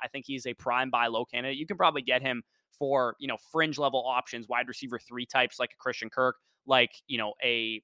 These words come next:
somebody, Rashad Bateman, somebody that had a big play in week one. I would much rather have D J Moore rest of season than those guys, and I think you could probably get him for those players. And, uh, like I said, low-end flex Robbie Anderson, I think he's a fine,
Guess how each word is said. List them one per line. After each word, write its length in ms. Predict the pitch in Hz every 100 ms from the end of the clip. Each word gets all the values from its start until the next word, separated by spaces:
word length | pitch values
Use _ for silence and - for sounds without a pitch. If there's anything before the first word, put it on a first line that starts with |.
| _
somebody, 400 | - 160 151 143
Rashad 400 | 131 - 139 127
Bateman, 300 | 110 120 127
somebody 300 | - 147 151
that 120 | 147
had 80 | 147
a 80 | 135
big 200 | 139 123
play 200 | - 120
in 120 | 131
week 180 | 127 117
one. 180 | 127 143
I 60 | 131
would 140 | 131
much 200 | 139 -
rather 220 | 127 127
have 280 | 113 117 113 _ _ _
D 140 | 180
J 160 | 156 147
Moore 220 | 143 147
rest 220 | 139 123
of 60 | 123
season 300 | 139 135 131
than 120 | 127
those 200 | 123 123
guys, 280 | 127 127 127
and 60 | 117
I 60 |
think 180 | - 127
you 60 | 127
could 140 | 120
probably 400 | 135 123 120 117
get 260 | 101 127 123
him 220 | 110 101 _ _
for 220 | 147 147
those 200 | 131 123
players. 420 | - 127 117 113 -
And, 180 | 123 120
uh, 160 | 113 110
like 180 | 131 127
I 40 |
said, 240 | - 123
low-end 320 | 120 139 139 127
flex 240 | 135 -
Robbie 300 | 127 110 113
Anderson, 300 | 113 113 117
I 80 | 113
think 140 | 123
he's 140 | 120 113
a 60 |
fine, 340 | - 117 113